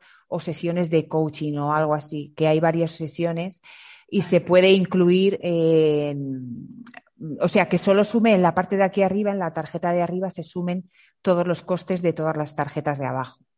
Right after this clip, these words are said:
Speaker 1: Hay, hay otra que se, que se llama, esta se llama,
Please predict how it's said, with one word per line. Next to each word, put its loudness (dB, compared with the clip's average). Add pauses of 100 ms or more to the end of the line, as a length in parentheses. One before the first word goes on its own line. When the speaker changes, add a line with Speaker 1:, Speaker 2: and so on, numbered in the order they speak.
(260)
Speaker 1:
Hay, -2
hay -2
otra -8
que -10
se, -6 (140)
que -6
se -6
llama, -6 (680)
esta -6
se -6
llama, -4